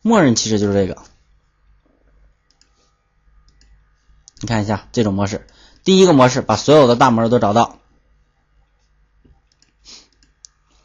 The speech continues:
那我们用这个所全部替-，全部匹配出来有什么特点呢？比如说把所有U R都匹配出来，然后把颜色变为红色。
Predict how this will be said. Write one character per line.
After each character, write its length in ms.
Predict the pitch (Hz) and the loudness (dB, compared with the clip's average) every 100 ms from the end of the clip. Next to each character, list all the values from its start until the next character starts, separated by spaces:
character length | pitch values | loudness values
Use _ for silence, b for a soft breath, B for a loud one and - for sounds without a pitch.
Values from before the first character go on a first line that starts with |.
| _ _ B B B B | _ _ B B B B
那 140 | 285 | 6
我 40 | 254 | 8
们 100 | 233 | 8
用 100 | 254 | 6
这 220 | 311 262 | 6 6
个 200 | 180 151 | 6 4
所 380 | - - 143 143 | 0 0 6 6
全 320 | 139 147 170 | 4 2 4
部 80 | 254 | 4
替-， 240 | - 240 - - | 4 2 2 -4
全 380 | - - - 240 | 0 4 6 6
部 180 | 302 240 | 4 4
匹 180 | - | 2
配 140 | 139 165 | 4 4
出 140 | 165 | 4
来 100 | 151 | 6
有 160 | 147 117 | 6 4
什 120 | 117 | 2
么 60 | 147 | 2
特 120 | 165 | 4
点 160 | 127 | 4
呢？ 240 | 107 117 - b b b b | 4 0 -2 b b b b
比 80 | 156 | 4
如 100 | 185 | 6
说 220 | 190 185 B - | 6 4 B 2
把 120 | 151 | 2
所 200 | - 220 | 6 6
有 100 | 220 | 8
U 100 | 208 | 8
R 140 | 190 | 6
都 100 | 190 | 6
匹 180 | 190 127 | 2 2
配 100 | 135 | 2
出 120 | 143 | 4
来， 260 | 131 120 - B B | 4 4 2 B B
然 160 | 139 | 4
后 120 | 196 | 6
把 180 | 185 123 | 4 2
颜 320 | 110 117 147 | 4 4 4
色 240 | 175 208 170 | 4 4 4
变 260 | - 190 | 4 4
为 120 | 160 - | 4 2
红 260 | - 117 | 0 0
色。 320 | 151 208 - | 2 0 0